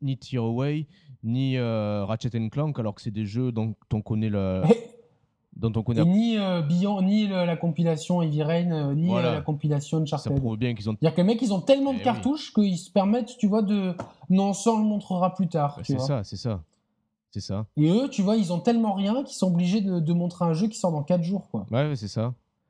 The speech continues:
Speaker 1: Mais bon, c'est, ce qu'il y a, ce qui, c'est assez surprenant quand même. Moi, je m'attendais clairement, euh, bon, quand on tombe bas, on peut pas aller plus bas, mais, euh, je m'attendais, je me serais satisfait au même titre que tu te serais satisfait d'une présentation d'un nouveau Donkey Kong ou quoi. Moi, là, j'en étais à me dire,
Speaker 2: Ouais. «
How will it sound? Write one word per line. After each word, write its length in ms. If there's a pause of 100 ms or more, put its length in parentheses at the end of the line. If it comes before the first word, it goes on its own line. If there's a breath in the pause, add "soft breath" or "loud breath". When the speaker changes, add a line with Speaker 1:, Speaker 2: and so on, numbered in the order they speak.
(140)
Speaker 1:
Mais 80
bon, 160
c'est, 160
ce 100
qu'il 80
y 20
a, 60
ce 100
qui, 140
c'est 160
assez 160
surprenant 480
quand 120
même. 120
Moi, 260
je 120
m'attendais 580 (720)
clairement, 500
euh, 320
bon, 220
quand 240
on 80
tombe 280
bas, 360
on 180
peut 140
pas 180
aller 440
plus 160
bas, 280
mais, 200
euh, 140
je 100
m'attendais, 500
je 100
me 140
serais 220
satisfait 400
au 40
même 140
titre 180
que 80
tu 140
te 100
serais 220
satisfait 500
d'une 240
présentation 560
d'un 140
nouveau 240
Donkey 280
Kong 240
ou 60
quoi. 280 (640)
Moi, 160
là, 80
j'en 160
étais 280
à 60
me 140
dire, 240
Speaker 2:
Ouais. « 100